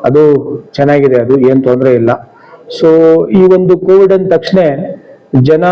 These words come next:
ಭಯಭೀತರಾಗಿ ಮತ್ತೆ ಆತಂಕದಲ್ಲಿ ಇರೋದು ಸರಿಯಲ್ಲ. ಯಾಕೆಂದ್ರೆ ಇದು ಒಂದು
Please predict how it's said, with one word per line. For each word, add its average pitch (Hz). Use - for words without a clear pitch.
ಭಯಭೀತರಾಗಿ 165
ಮತ್ತೆ 151
ಆತಂಕದಲ್ಲಿ 165
ಇರೋದು 156
ಸರಿಯಲ್ಲ. 151
ಯಾಕೆಂದ್ರೆ 151
ಇದು 170
ಒಂದು 180